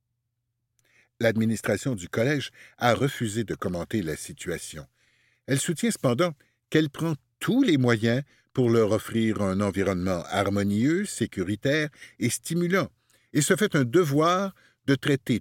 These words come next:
tous les étudiants de façon équitable, en harmonie avec les politiques et règlements internes du collège. Des griefs négligés. On a vraiment l'impression de faire face à une administration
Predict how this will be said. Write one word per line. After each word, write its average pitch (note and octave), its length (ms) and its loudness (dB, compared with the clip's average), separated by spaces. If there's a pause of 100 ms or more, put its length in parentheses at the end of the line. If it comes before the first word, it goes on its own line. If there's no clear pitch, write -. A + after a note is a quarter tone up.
tous A#3+ 160 2
les C3+ 260 0
étudiants A#2+ 540 -2
de F2+ 120 -2
façon G2 420 -6 (100)
équitable, C#3+ 600 -2 (440)
en B2+ 260 2
harmonie D3 440 2
avec G#2 240 -2
les F#2+ 100 -2
politiques F3 600 -4 (200)
et G#2 80 2
règlements G2+ 580 -2 (280)
internes A#2+ 520 -4
du G#2+ 160 -12
collège. - 720 -6 (1900)
Des D3+ 160 4
griefs E3 440 0
négligés. F#2 600 -4 (1300)
On C#3 120 2
a E3 80 4
vraiment F3+ 360 2
l'impression A2 580 -2 (440)
de D#3+ 100 2
faire F3 260 2
face - 260 0
à A2+ 40 4
une G2+ 160 2
administration B2 800 0